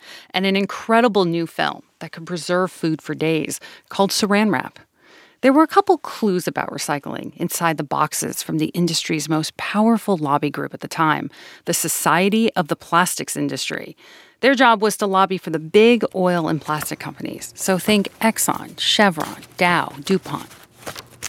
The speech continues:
And there's this one memo from nineteen seventy-three. The environmental movement is just being born, and one of the top people in the plastics industry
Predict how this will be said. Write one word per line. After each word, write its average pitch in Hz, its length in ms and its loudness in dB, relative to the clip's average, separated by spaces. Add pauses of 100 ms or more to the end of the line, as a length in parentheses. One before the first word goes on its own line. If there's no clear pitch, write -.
(600)
And 233 160 4
there's 247 180 2
this 254 180 0
one 262 280 6
memo 262 440 4 (220)
from 196 240 -2
nineteen 190 420 0
seventy-three. 143 720 -6 (440)
The 190 80 -2
environmental 190 500 2
movement 151 420 -4
is - 160 -8
just - 340 0
being 160 200 -2
born, 127 340 -14 (300)
and 180 200 0
one 220 220 4
of 165 140 -2
the 156 80 -8
top - 400 -4
people 165 320 -6
in 143 80 -2
the 143 60 -2
plastics - 440 0
industry - 400 -12